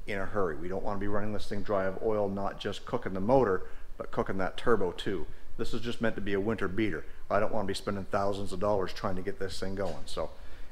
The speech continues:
anyways, that's gonna do it for today's video, and, uh, let's close it out. So at this point, guys, I have decided to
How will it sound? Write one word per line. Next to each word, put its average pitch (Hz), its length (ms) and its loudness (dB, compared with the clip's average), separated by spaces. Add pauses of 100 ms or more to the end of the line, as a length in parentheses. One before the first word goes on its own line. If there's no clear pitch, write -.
anyways, 160 340 6 (560)
that's 147 220 6
gonna 156 160 4
do 139 100 4
it 139 100 4
for 120 100 -6
today's 120 340 2
video, 113 400 2 (280)
and, 98 400 -4
uh, 92 260 0 (360)
let's - 380 -2 (320)
close 92 240 -2
it 87 80 -2
out. 65 160 -4 (1040)
So 156 120 8
at 220 140 12
this 233 140 10
point, 180 260 10
guys, 147 220 10
I 165 140 10
have 156 120 8
decided 135 460 8
to 120 180 8